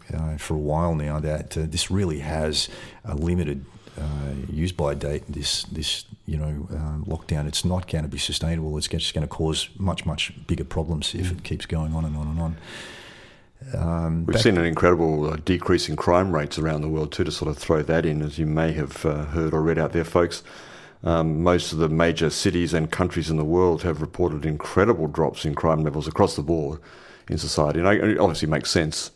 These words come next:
Speaker 2: And I guess if people are stealing things, they're not gonna be able to, uh, sell 'em off either.
Speaker 1: Uh,
Speaker 2: Or
Speaker 1: yeah,
Speaker 2: do anything really.
Speaker 1: I know, I know. Yeah, there's, there's definitely, uh,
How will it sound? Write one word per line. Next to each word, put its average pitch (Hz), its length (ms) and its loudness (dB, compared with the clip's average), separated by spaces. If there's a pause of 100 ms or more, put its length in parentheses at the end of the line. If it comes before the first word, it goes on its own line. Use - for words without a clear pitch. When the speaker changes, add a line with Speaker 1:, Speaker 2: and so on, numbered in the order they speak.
Speaker 2:
And 78 300 0
I 80 60 -2
guess 85 180 0
if - 60 -6
people 80 180 0
are 78 40 -4
stealing 82 300 0
things, 78 160 -2
they're 78 80 2
not 80 100 0
gonna 78 180 0
be 78 80 2
able 76 180 0
to, 76 60 -8 (560)
uh, 73 280 -2 (1120)
sell 78 200 2
'em 73 100 2
off - 340 -6
either. 78 320 -2 (640)
Speaker 1:
Uh, 117 140 4
Speaker 2:
Or 82 80 4
Speaker 1:
yeah, 98 100 4
Speaker 2:
do 87 100 4
anything 87 220 0
really. 82 160 -2 (300)
Speaker 1:
I 107 100 6
know, 107 160 6 (180)
I 90 100 2
know. 92 300 2
Yeah, 92 200 2
there's, 85 300 0
there's 85 440 -2 (240)
definitely, 82 500 -2
uh, 76 360 -2